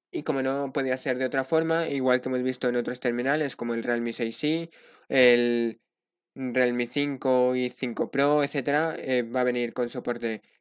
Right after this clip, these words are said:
para N F C con, y va a venir con soporte cinco G, que es la pri-,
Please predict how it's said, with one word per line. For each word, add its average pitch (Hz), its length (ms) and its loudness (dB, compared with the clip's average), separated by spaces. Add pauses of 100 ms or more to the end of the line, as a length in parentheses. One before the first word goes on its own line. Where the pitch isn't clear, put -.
para 117 260 4
N 117 120 0
F 117 180 -4
C 160 240 0
con, 123 600 -4 (200)
y 175 300 0
va 131 180 0
a 123 40 4
venir 127 220 -2
con 135 140 -8
soporte 135 420 -4
cinco 123 400 -6
G, 139 180 -8
que 127 100 -8
es 131 100 -8
la 123 120 -2
pri-, - 300 -12